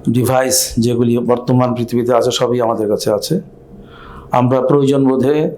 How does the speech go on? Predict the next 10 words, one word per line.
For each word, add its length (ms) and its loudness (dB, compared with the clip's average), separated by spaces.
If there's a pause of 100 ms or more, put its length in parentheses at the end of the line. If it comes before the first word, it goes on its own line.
(760)
পেশেন্টকে 460 2
সেই 180 0
সার্ভিস 420 0
দিয়ে 160 0
থাকি। 300 -10 (3000)
এখানে 600 0
আমরা 440 2
যেসব 320 2
সার্ভিস 480 0
দিই 440 0